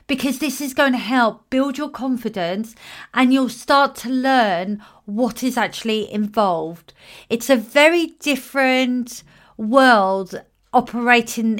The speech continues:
in the online space than it is delivering services in a w-,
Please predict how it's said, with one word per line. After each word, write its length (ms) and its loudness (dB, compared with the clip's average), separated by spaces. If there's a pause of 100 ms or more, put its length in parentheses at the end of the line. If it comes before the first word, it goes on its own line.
(100)
in 140 2
the 100 4
online 320 0
space 600 2
than 140 0
it 160 -2
is 440 -2 (400)
delivering 680 4
services 920 -2 (460)
in 160 4
a 80 4
w-, 140 -4